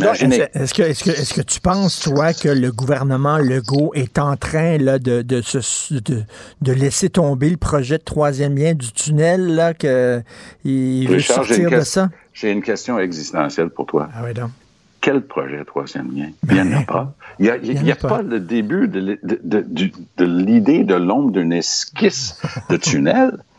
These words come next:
Speaker 2: Tu sais, on n'a pas, on n'a pas appelé, euh, Elon Musk pour que le Boring Company commence les travaux, là. <laughs> Parce que ça, c'est vraiment la, le nom de la compagnie qui fait les meilleurs forages,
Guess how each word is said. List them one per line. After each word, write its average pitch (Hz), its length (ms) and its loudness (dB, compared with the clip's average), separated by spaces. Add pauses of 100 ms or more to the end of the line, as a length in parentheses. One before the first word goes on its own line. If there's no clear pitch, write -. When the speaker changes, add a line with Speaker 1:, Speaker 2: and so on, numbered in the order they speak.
(200)
Speaker 2:
Tu 113 80 4
sais, 175 140 0 (200)
on 104 140 2
n'a 120 120 2
pas, - 300 -4 (120)
on 101 100 0
n'a 110 120 0
pas 190 160 -4
appelé, 113 600 0
euh, 90 240 4
Elon 95 340 2
Musk 80 520 -2
pour - 100 -4
que - 100 0
le 82 120 4
Boring 92 480 2
Company 87 360 0
commence 92 460 -2
les 80 120 0
travaux, 71 360 0
là. - 200 -2 (340)
<laughs> - 420 -10
Parce 110 140 0
que - 80 0
ça, 175 160 2
c'est 160 140 2
vraiment 131 260 2
la, 113 160 2
le 95 200 -6
nom 117 160 0
de 110 60 -2
la 92 80 2
compagnie 98 400 -2
qui - 100 -16
fait 104 140 0
les 87 100 2
meilleurs 87 320 2
forages, 92 460 0